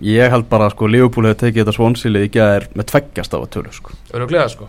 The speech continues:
Speaker 2: Mér,
Speaker 1: Ah.
Speaker 2: mér finnst að United hafa gert þetta reyndar áður í vetur. Þeir, uh, komust í, hvað var það, ekki, Leicester-leikurinn? Það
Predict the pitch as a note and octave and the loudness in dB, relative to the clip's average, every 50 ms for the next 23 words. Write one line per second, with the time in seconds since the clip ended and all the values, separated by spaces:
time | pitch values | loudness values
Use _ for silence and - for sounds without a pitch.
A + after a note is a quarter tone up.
0 | - - C3+ C#3 G2+ F2+ D3 D#3+ D#3 D3+ D3 C#3 C#3+ D#3+ F#3 F3+ E3 D3+ D3+ F3+ | -16 -6 -4 -4 -4 -2 -4 -4 -4 -4 -4 -4 -2 -2 0 0 -2 0 0 -2
1 | F3+ G#3 G3+ G3 F3+ D#3+ D3+ D3+ - C#3+ E3+ G#3+ A#3+ G#3 F#3+ F3+ G3 G3+ G3 G3+ | -2 -2 -2 -2 -2 -2 -2 -2 -2 -2 -2 -2 -2 -4 -4 -4 -6 -6 -4 -6
2 | F#3 F#3 A2+ A2 A#2+ C3 - - - - - - - - D#3 - - - - D#3 | -6 -6 -8 -6 -6 -6 -6 -8 -16 -18 -18 -18 -16 -16 -16 -16 -16 -18 -18 -18
3 | D3+ D#3 D3+ C#3+ - - - - _ - D#3+ E3+ F3 D#3+ D#3 - - F#2 A#2+ D3 | -18 -18 -18 -20 -20 -20 -20 -20 _ -4 -4 -2 -2 -6 -8 -10 -18 -14 -10 -10
4 | D#3 D3+ - - - - D3+ C3+ A#2+ A#2 A2 A2 A#2 E3 G3+ - A3+ F3+ C3 G#2+ | -10 -10 -10 -12 -6 -4 -4 -2 -2 -4 -4 -2 -2 -4 -4 -4 -6 -6 -6 -6
5 | A2 G2 G2+ - | -8 -14 -16 -10